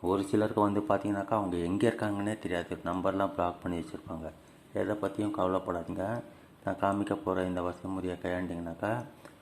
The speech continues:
அப்படியே எல்லாமே தலைகீழா மாறிடும். நைட்டு தூங்கவே மாட்டாங்க. உங்ககிட்ட வந்து சேர்றதுக்கு, பழகறதுக்கு, உங்ககிட்ட வாழ்றதுக்கு ஆசைப்படுவாங்க. இது வந்து காலை நேரத்துல பண்ணக்கூடிய ஒரு வசிய முறை.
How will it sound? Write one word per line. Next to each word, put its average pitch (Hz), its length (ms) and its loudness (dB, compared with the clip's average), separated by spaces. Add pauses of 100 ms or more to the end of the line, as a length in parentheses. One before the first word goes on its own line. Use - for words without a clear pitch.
அப்படியே 104 360 0
எல்லாமே 95 320 0
தலைகீழா 92 500 -2 (140)
மாறிடும். 85 300 -4 (500)
நைட்டு 95 320 -2
தூங்கவே 92 420 0
மாட்டாங்க. 87 280 -2
உங்ககிட்ட 92 680 -2
வந்து 90 380 -2 (160)
சேர்றதுக்கு, 104 840 0
பழகறதுக்கு, 92 640 -2
உங்ககிட்ட 90 560 -2
வாழ்றதுக்கு 87 680 0
ஆசைப்படுவாங்க. 82 680 -2 (2750)
இது 127 180 6
வந்து 127 280 4
காலை 120 440 8
நேரத்துல 107 400 2
பண்ணக்கூடிய 98 840 0
ஒரு 95 240 2
வசிய 90 340 -2
முறை. 85 340 0